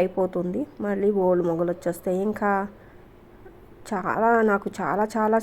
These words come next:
సంతోషకరమైన విషయం ఏంటంటే, ఈ బ్రహ్మకమలం మొగ్గలు, ఈ బ్రహ్మకమలం మొక్క ఇక్కడ పెట్టేశాక మొగ్గలు వస్తున్నాయి. అది నాకు చాలా సంతోషకరమైన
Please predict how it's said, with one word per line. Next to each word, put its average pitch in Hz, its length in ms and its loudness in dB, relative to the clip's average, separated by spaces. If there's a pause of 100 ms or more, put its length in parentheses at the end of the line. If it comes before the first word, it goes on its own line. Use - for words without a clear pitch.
సంతోషకరమైన 208 800 0
విషయం 214 280 -4
ఏంటంటే, 202 380 -4 (1160)
ఈ - 20 -4 (460)
బ్రహ్మకమలం 208 640 2
మొగ్గలు, 185 280 4 (360)
ఈ - 100 -4
బ్రహ్మకమలం 208 600 0 (960)
మొక్క 208 240 -2
ఇక్కడ 202 200 0
పెట్టేశాక 208 500 2 (380)
మొగ్గలు 196 280 4
వస్తున్నాయి. 202 480 0 (180)
అది 196 120 0 (100)
నాకు 185 200 -2 (100)
చాలా 190 340 -2
సంతోషకరమైన 185 800 -4